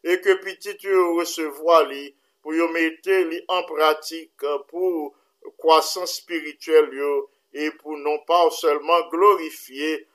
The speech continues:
en Jésus qui vit et qui demeure dès maintenant et au siècle des siècles. Amen. Petite méditasyon nou pou jodi a, se la metриze de swa,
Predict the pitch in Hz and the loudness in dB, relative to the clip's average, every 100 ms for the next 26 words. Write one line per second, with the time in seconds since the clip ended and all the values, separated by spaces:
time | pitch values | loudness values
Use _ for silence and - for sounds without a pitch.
0 | _ - 156 170 151 151 147 156 151 147 | _ -2 0 0 -2 -8 -10 -14 -14 -6
1 | 165 180 156 147 143 139 143 139 135 151 | -2 -2 -4 -6 -6 -4 -4 0 2 4
2 | 156 147 139 143 143 143 _ - 135 131 | 4 2 -4 0 0 -2 _ -6 -6 -6
3 | - 131 139 139 147 151 165 - - 214 | -4 2 2 2 -6 -4 -4 -4 -6 -6
4 | 208 202 208 _ - 123 123 107 107 123 | -6 -12 -16 _ -6 -2 0 -2 -6 -8
5 | 98 85 90 - _ _ _ _ _ _ | -8 _ -20 -20 _ _ _ _ _ _
6 | _ _ _ _ _ _ _ _ _ _ | _ _ _ _ _ _ _ _ _ _
7 | _ _ _ - - 269 254 208 202 175 | _ _ _ -20 -12 -12 -4 4 4 4
8 | 170 160 - 156 156 160 160 147 143 151 | 4 4 4 -2 -2 -2 -6 -8 -2 -2
9 | 147 160 - - 170 160 151 151 143 139 | 4 6 6 4 -4 2 4 4 0 -6
10 | 170 190 180 135 139 143 - - 120 131 | -4 -2 -4 -8 -8 -8 -8 -10 -2 0